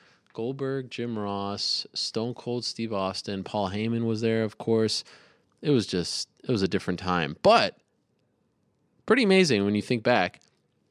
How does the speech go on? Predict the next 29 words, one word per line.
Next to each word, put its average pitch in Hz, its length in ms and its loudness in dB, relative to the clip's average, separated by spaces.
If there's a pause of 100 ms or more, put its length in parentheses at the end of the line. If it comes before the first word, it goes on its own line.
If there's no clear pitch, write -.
(320)
Just 156 180 0
shows 170 380 6
the, 113 400 2 (140)
the, 98 340 -4 (880)
the - 80 -2
magnitude 107 800 2
of 82 100 -2
U 123 120 4
F 139 80 2
C - 120 -2
one 123 140 2
eighty-nine, 110 580 2
the 101 80 0
gate 190 380 0
that 98 180 0
night, 78 320 -6 (380)
the - 80 -6
gate 202 340 2
for - 160 0
U 175 220 4
F 165 80 0
C 170 120 0
one 147 200 2
sixteen 131 400 0
with 92 180 0
Brock 185 320 0
Lesnar, 165 460 0
big 190 260 4
bad 160 340 4